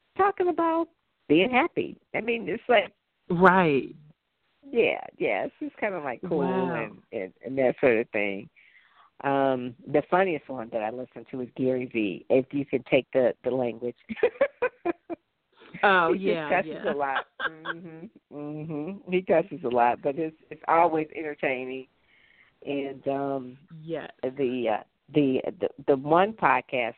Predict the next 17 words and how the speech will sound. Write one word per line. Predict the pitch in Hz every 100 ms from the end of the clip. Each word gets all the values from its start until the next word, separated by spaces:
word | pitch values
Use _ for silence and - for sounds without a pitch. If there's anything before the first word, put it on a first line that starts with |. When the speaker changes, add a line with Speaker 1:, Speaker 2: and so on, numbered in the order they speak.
| -
Speaker 1:
is, | 123 - -
um, | 127 127 127 120 123 _ _ _ _ _ _ _ _ 185
you |
know, | 196 143
from | 151 143
time | 147 143
to | 131 -
time, | 123 127
obviously, | 131 131 131 135
one | 147 151
of | 139
the, | 127 _ - - _ - 127
the | 120 -
podcasts, | 139 120 - 117 -
that, | 110 -
the | -
first | - 160